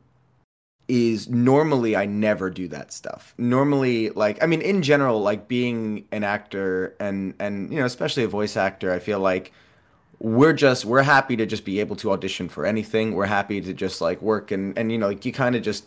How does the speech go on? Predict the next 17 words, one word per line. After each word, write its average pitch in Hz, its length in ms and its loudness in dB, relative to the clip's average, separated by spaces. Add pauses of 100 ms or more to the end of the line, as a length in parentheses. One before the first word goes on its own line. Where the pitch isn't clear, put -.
(100)
figure 101 320 -2
it 95 60 2
out 98 120 2
as 92 140 -4
you 95 80 -2
go. 110 480 4
And 98 280 -2
I've 113 320 2
never 104 240 0
been 90 140 -4
the 95 80 -6
kind 98 220 -2
of 92 80 -6
person 95 360 -4
to 85 120 -6
expect - 600 -4
anything. 147 580 -4